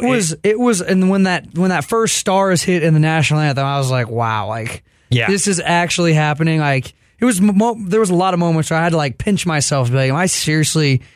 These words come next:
Speaker 1: here right now for this?"
Speaker 2: And you love the uniforms, and you've seen them for, like, the last month and, or two, but
Speaker 1: Mm-hmm.
Speaker 2: seeing them walk out in those
Speaker 1: Yeah.
Speaker 2: jerseys was just special. Now,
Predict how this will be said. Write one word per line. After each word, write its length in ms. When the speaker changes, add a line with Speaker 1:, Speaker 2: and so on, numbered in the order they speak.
Speaker 1:
here 380
right 300
now 300
for 180
this?" 500
Speaker 2:
And 360
you 200
love 380
the 100
uniforms, 680
and 100
you've 160
seen 280
them 120
for, 140
like, 280
the 100
last 420
month 320
and, 340
or 100
two, 320
but 120
Speaker 1:
Mm-hmm. 20
Speaker 2:
seeing 520
them 260
walk 420
out 240
in 160
those 160
Speaker 1:
Yeah. 280
Speaker 2:
jerseys 720
was 260
just 800
special. 520
Now, 260